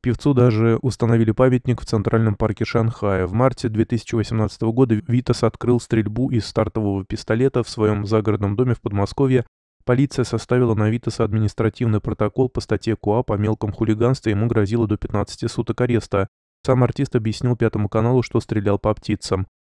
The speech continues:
"Мы там просто по воронам стреляли из стартового пистолета, соседи что-то разнервничались, у них там свои заморочки", прокомментировал он.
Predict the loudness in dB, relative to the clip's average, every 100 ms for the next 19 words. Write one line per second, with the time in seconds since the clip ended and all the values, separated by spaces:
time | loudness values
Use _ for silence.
0 | _ 0 2 2 4 2 2 0 2 4
1 | 4 2 2 2 2 2 2 0 0 0
2 | 0 0 -2 -4 -2 2 2 2 0 0
3 | 0 0 0 0 2 2 0 -2 2 2
4 | 4 4 4 4 2 0 0 0 -2 0
5 | -4 -2 0 0 0 2 0 0 -2 -2
6 | -2 -2 0 0 2 2 0